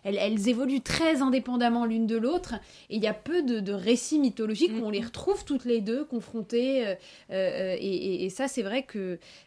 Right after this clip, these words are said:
Speaker 1: euh, et puis en plus, Clytemnestre, elle est un peu dévalorisée. Bon, bon,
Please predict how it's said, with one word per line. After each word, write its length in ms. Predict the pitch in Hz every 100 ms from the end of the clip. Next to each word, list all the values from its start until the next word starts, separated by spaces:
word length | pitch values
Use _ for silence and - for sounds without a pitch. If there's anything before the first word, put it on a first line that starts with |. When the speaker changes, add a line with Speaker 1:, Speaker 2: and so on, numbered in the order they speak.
| -
Speaker 1:
euh, 260 | 175 180 170
et 120 | 175
puis 100 | 190
en 80 | 190
plus, 220 | 233 220
Clytemnestre, 480 | - 202 208 220 196
elle 80 | 180
est 60 |
un 80 | 180
peu 140 | 175 240
dévalorisée. 720 | 226 208 208 208 208 208 208
Bon, 300 | 190 170 160
bon, 140 | -